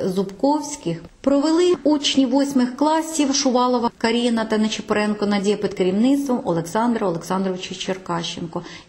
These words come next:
І на конференції вони презентували своє дослідження. В конференції також взяв участь директор школи Юрій Васильович Лушин, який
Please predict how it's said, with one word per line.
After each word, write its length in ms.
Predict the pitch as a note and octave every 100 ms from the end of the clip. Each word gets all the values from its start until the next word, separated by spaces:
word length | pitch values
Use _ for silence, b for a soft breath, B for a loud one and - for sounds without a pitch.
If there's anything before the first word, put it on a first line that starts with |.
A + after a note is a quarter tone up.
| _
І 260 | G#3+ G#3 - -
на 480 | F3+ F#3+ F3+ F3 E3 -
конференції 720 | - E3 E3+ G3 D4+ E4 -
вони 180 | C4+ C4
презентували 840 | B3+ A#3 A#3 A#3 A#3 G#3+ A3 A3 G#3+ -
своє 460 | - D3+ D#3 F#3+ G#3 - -
дослідження. 960 | A#3 F#3 F#3+ F3+ F3+ E3+ - - F#3 C#3+ - - B -
В 100 | -
конференції 560 | C4+ C4+ F#4+ G#4+ - C#4
також 280 | B3+ B3
взяв 380 | G3+ G3+ G#3+ G3+
участь 460 | C#4 C#4+ C4+ B3+ A3
директор 400 | G#3 A#3+ A#3+ F#3
школи 440 | - - B3 B3
Юрій 300 | G#3+ G3+ A#3
Васильович 600 | G3+ F3 F#3 G3+ G3 G3 F#3+
Лушин, 400 | F3 F3 - F#3
який 480 | G#3 G#3 C4 C4+